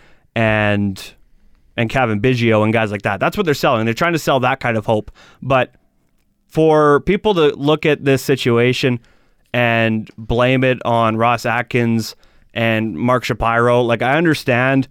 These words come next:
the return for Marcus Stroman might not be great, and I understand that, you know what, they're at the absolute basement of, of baseball right now. I get all that, but whoever was gonna come in after Alex Anthopoulos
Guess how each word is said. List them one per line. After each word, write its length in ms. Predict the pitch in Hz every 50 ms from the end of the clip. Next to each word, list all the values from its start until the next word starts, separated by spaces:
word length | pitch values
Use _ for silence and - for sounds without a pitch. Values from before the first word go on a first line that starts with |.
| - _ _ _ _ _
the 140 | - 123 123
return 580 | 117 123 117 - - 123 127 131 135 135 131 127
for 140 | - 127
Marcus 280 | 123 127 127 120 - 127
Stroman 240 | - - 127 123 123
might 160 | 120 117 117
not 180 | 117 120 117 107
be 100 | - 123 117
great, 240 | 110 120 113 95 95
and 100 | 95 113
I 80 | 113 127
understand 640 | 143 165 160 143 - - 139 139 135 131 127 120 113 - - _ _ _ _ _ _ _ _ _ _ _
that, 400 | - 123 120 120 117 113 110 - - _ _ _ _ _ _ _ _
you 120 | 131 127
know 140 | 123 123 120
what, 300 | 120 120 123 123 - 123
they're 360 | 120 123 123 120 117 117 - _
at 200 | 120 117 113 104
the 100 | 127 127
absolute 460 | 120 120 120 - - 131 120 117 110
basement 520 | - 120 117 113 - - 110 110 110 113 - _ _ _ _ _ _ -
of, 480 | 117 113 113 107 104 101 98 - - -
of 160 | - 113 107
baseball 480 | 104 123 120 120 - - - 110 104 104
right 220 | 107 101 98 -
now. 180 | - 104 92 - _ _ _ _ _ _ _
I 120 | - 135 143
get 240 | 131 147 160 160
all 160 | 147 131 113 101
that, 260 | 101 98 87 76 - -
but 220 | 123 120 113 -
whoever 340 | 131 147 160 170 180 196 233
was 160 | 226 220 190
gonna 160 | 170 190 180 160
come 260 | - 156 151 147 147
in 160 | 143 139 139 -
after 320 | 120 120 127 139 - - 143
Alex 320 | 127 120 127 135 131 -
Anthopoulos 640 | 135 120 110 - 113 117 - - 156 165 185 -